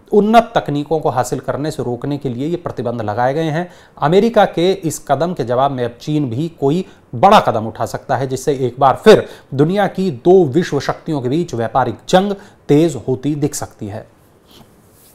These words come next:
अब आपके लिए एक अच्छी खबर है, पुराने वाहनों को भी अब भारत श्रृंखला में रजिस्टर्ड कराया जा सकेगा। सड़क परिवहन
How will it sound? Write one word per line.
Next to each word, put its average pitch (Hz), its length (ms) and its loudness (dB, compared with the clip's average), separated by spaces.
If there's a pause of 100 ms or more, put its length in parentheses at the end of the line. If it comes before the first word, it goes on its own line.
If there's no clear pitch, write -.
(720)
अब 165 140 6
आपके 220 260 8
लिए 220 140 6
एक 214 100 6
अच्छी - 260 2
खबर 170 260 2
है, 226 60 4
पुराने 143 340 0
वाहनों 143 380 0
को 165 140 -4
भी 175 100 -6
अब 160 120 -2
भारत 156 260 -6
श्रृंखला 143 460 -2
में 151 120 -4
रजिस्टर्ड 139 540 -4 (300)
कराया 120 300 6
जा 104 120 -4
सकेगा। 113 480 -8 (340)
सड़क 185 500 2
परिवहन 139 520 -2